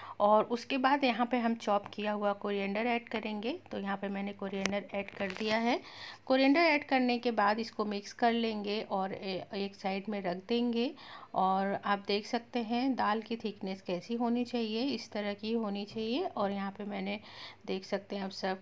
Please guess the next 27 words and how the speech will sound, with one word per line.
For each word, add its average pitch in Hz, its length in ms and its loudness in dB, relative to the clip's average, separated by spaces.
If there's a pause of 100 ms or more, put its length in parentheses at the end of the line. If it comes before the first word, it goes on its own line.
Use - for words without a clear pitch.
कर 220 120 -4
लिया 208 300 -2
है। 233 260 -2 (360)
और - 220 4
अब 294 140 10
हम 311 140 4
पकवान 240 540 2 (120)
की, 220 580 -2
अ, - 120 -6
तैयारी 208 580 2
करेंगे। 220 440 -2
पकवान 208 500 0
बनाने 202 360 0
के 202 140 -6
लिए 202 120 0
हमने 196 300 -2
यहाँ 190 220 -4
पे 185 140 -4
मैदा 185 320 -2
लिया 220 260 0
है 240 300 -2 (400)
और 220 120 4
मैदा 220 280 6
दो 240 200 6
बाउल 262 240 10
लिया 269 260 6
है 254 360 2